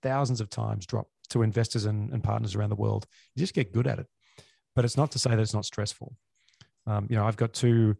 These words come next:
young daughters, um, and my wife, immensely capable woman. We run a busy household. And for me at my age, it's about, you know,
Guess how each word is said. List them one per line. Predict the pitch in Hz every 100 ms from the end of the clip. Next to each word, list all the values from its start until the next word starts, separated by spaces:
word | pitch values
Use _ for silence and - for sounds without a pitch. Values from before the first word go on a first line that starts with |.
| _ _ _ -
young | 120 120
daughters, | 110 104 107 110 - -
um, | 110 104 104 107 - -
and | 107 107
my | 107
wife, | 110 113 -
immensely | 113 117 127 - 110
capable | 107 98 101 104
woman. | 101 98 - _ _ _ _
We | 135
run | 139 139
a |
busy | 117 131 104
household. | 117 120 113 101 98 - -
And | 107 104
for | -
me | 110 127
at | 107
my | 107 113 131
age, | 143 - _ _ _ _ -
it's | 120
about, | 107 107 104 104 - _ _ _ _ -
you | 113
know, | 104 101